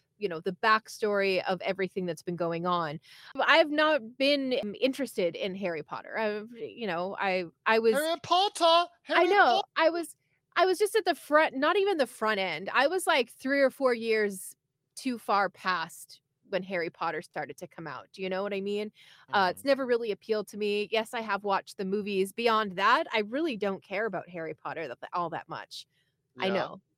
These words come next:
Speaker 1: I know. I'm sorry. I'm sorry, but that, that's the truth. So I personally, just because of that,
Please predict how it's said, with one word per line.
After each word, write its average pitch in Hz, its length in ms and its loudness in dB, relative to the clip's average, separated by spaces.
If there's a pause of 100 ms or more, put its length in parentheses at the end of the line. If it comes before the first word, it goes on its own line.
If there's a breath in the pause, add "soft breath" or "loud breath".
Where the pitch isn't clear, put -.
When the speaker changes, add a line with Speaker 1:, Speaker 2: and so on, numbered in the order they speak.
(100)
Speaker 1:
I 220 120 2
know. 302 340 4
I'm 226 160 0
sorry. 277 580 0
I'm 196 140 -6
sorry, 214 380 -4
but - 240 -12
that, 165 200 -4
that's - 300 -10
the 185 160 -6
truth. - 340 -8
So 214 300 2 (300 loud breath)
I 233 240 4 (180)
personally, 262 540 0
just - 180 -10
because 226 240 -4
of 208 60 -4
that, 220 240 4